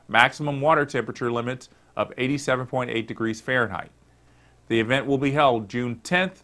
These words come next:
through the twelfth. And finally today, the swimming community is mourning the loss of Tennessee assistant coach Joe Hendy,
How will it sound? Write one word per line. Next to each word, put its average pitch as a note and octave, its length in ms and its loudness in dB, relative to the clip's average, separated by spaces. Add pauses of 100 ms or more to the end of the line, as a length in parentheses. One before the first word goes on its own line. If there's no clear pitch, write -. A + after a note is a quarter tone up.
through B2 160 -2
the B2+ 60 0
twelfth. G#2 280 -10 (1300)
And G#2 120 -6
finally D3 340 4
today, D3 360 2
the A#2 120 -2
swimming F#3+ 380 -2
community E3+ 560 0
is A#2+ 120 -2
mourning D#3 300 0
the E3 80 -2
loss C3+ 320 4
of G#2 120 -6
Tennessee D#3 460 -4
assistant D3+ 480 -2
coach A#2 300 -2
Joe G#2+ 220 2
Hendy, A#2+ 560 -2